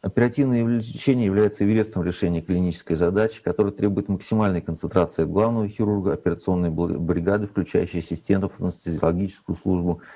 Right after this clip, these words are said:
сестринский персонал. Создание поэтапного плана операций с соответствующим, ответственными хирургами и их бригадами обеспечивает оптимальные результаты и снижает количество осложнений.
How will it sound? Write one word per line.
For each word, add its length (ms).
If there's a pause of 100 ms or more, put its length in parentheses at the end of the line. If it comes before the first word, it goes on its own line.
сестринский 560
персонал. 560
Создание 460
поэтапного 560
плана 300
операций 440
с 40
соответствующим, 760 (320)
ответственными 500
хирургами 560
и 200
их 60
бригадами 440
обеспечивает 500
оптимальные 560
результаты 520
и 20
снижает 400
количество 420
осложнений. 640